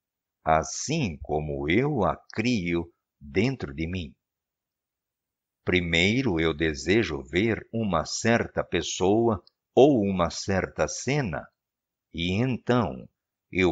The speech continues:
olho como se estivesse vendo aquilo que quero ver, e o estado imaginado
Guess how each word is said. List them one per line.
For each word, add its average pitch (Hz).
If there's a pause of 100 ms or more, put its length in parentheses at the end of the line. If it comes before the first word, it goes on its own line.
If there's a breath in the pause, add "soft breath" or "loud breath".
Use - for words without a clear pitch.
olho 85
como 80
se -
estivesse 87 (140)
vendo 101
aquilo 127
que 80
quero 98
ver, 85 (760)
e 87
o 85
estado 82
imaginado 82